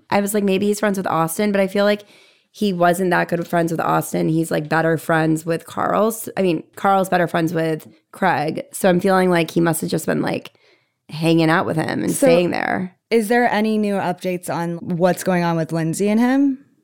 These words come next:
Speaker 1: Yeah. Well, so Lindsay Hubbard went on her bachelorette, I think last weekend in the Bahamas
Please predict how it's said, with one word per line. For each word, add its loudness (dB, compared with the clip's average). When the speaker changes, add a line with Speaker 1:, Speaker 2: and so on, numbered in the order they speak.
Speaker 1:
Yeah. 0
Well, 4
so 0
Lindsay 0
Hubbard 2
went 0
on 0
her 0
bachelorette, -4
I -4
think -4
last 0
weekend -2
in 0
the 0
Bahamas -2